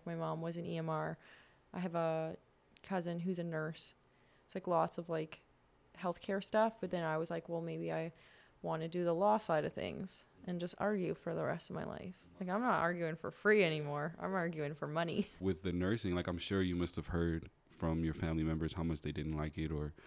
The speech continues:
Speaker 2: that they weren't enjoying it. So even with that information, like, why would you wanna pursue that?
Speaker 1: Uh, oh, I also have an aunt who's a nurse as well. So, um, I'm just really interested in biology almost. Like,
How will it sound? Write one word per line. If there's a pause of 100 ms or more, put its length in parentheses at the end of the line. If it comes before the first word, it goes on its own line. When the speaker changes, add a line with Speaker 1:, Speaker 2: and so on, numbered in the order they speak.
(140)
Speaker 2:
that
they
weren't
enjoying
it. (380)
So
even
with
that
information,
like,
why
would
you (340)
wanna
pursue
that? (880)
Speaker 1:
Uh,
oh,
I
also
have
an
aunt
who's
a
nurse
as
well.
So, (380)
um,
I'm
just
really
interested
in (1300)
biology
almost.
Like,